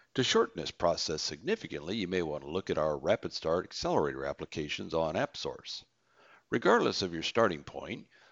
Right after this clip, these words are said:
you will likely need some further development by yourself or a Microsoft partner who specializes in business applications. The good news is the effort required is significantly less than it has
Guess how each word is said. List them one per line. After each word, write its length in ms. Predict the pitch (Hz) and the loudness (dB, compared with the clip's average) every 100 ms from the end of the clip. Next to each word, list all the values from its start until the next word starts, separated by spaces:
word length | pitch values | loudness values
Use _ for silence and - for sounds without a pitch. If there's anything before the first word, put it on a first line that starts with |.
| - | -6
you 80 | 135 | 0
will 140 | 135 | 2
likely 340 | 143 220 123 98 | 2 2 2 0
need 320 | 95 95 85 | 0 -4 -2
some 320 | - 160 185 | 2 2 0
further 320 | - 123 123 | 0 2 2
development 580 | 120 101 82 78 101 113 | 0 2 2 2 -2 -4
by 140 | 80 87 | -2 0
yourself 600 | 113 120 - 73 87 - | 0 -4 -2 0 0 0
or 160 | 98 | 2
a 40 | 110 | 2
Microsoft 540 | 82 95 - 107 - | 0 -2 0 -2 0
partner 380 | - 69 60 82 | 0 0 -2 -4
who 80 | 87 | -4
specializes 800 | - 87 82 82 78 78 92 90 | -2 -2 -2 0 2 0 -4 -6
in 100 | 95 | -6
business 380 | 73 73 85 82 | -8 -8 -4 -4
applications. 880 | 69 90 - 151 - 65 - - - _ - - - _ | -4 -6 -2 -2 -4 -8 -12 -14 -16 _ -20 -20 -20 _
The 80 | 85 | -4
good 240 | - 220 | 0 0
news 300 | 117 73 65 | 0 -4 -6
is 260 | 73 78 98 | -8 -6 -6
the 160 | 90 - | -4 0
effort 340 | 117 - - | 0 -2 -4
required 480 | 117 - 80 76 82 | -4 2 4 4 0
is 80 | - | -2
significantly 840 | 87 80 95 107 - 143 123 123 | -4 -6 -4 -4 -4 -4 -2 -2
less 340 | 87 73 69 | 0 0 -2
than 160 | - 78 | -6 -6
it 100 | 78 | -4
has 220 | 85 | -6